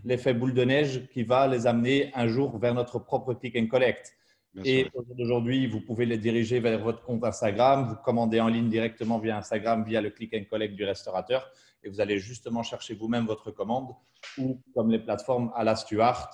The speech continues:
Speaker 1: où le restaurateur fera la livraison lui-même via Stuart ou via sa propre flotte de livreurs qui est connectée avec son click and collect, qui va quand même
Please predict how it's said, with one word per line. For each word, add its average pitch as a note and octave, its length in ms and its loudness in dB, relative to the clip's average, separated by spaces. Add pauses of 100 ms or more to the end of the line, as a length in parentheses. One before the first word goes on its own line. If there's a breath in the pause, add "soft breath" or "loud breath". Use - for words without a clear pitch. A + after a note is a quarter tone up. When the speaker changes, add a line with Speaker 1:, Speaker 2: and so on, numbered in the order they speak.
(140)
Speaker 1:
où B2 80 -4
le A2+ 100 4
restaurateur A2 680 0
fera G#2 380 2
la G#2+ 100 2
livraison G2 420 -2
lui-même A2+ 560 -2 (360)
via A2 240 0
Stuart G#2 500 0
ou G2 60 -4
via G2+ 220 -2
sa G2+ 140 -8
propre - 360 -6
flotte - 380 -6 (360)
de G2+ 80 0
livreurs G2+ 560 -2
qui - 140 -4
est F#2+ 80 -2
connectée A2 360 -2
avec G2+ 160 -2
son - 160 -8
click G#2+ 240 -12
and G2 140 -2
collect, G2 460 -4 (360)
qui G#2 80 -8
va F#2 140 -4
quand G2 140 -6
même A2+ 300 -2